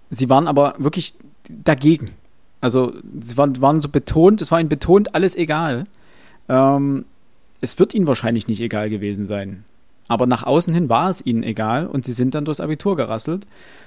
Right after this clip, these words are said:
und haben aber auch, als dann sozusagen die Zeugnisse ausgegeben wurden, beziehungsweise so in den letzten Stunden, wo das Abitur schon durch war, sich so gegeben wie, „Ja, das ist,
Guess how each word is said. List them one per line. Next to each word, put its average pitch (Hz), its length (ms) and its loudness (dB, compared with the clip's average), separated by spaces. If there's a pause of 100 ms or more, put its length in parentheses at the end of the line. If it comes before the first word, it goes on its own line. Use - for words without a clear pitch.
(200)
und 135 580 2
haben 139 220 0
aber 143 200 2
auch, - 320 -4
als 127 260 0
dann 123 380 0
sozusagen 113 520 -4
die 107 120 -6
Zeugnisse 151 320 0
ausgegeben 127 440 -2
wurden, 117 160 -2
beziehungsweise 113 460 -2
so 123 60 0
in 123 40 0
den 120 100 0
letzten 123 360 -2
Stunden, 139 220 -4
wo - 20 -2
das 110 80 -4
Abitur 127 360 0
schon 131 180 0
durch 160 280 0
war, 165 240 -2 (440)
sich - 180 -6
so 139 120 2
gegeben 131 360 2
wie, 113 60 0
„Ja, 117 260 2
das 120 300 -2
ist, - 200 -16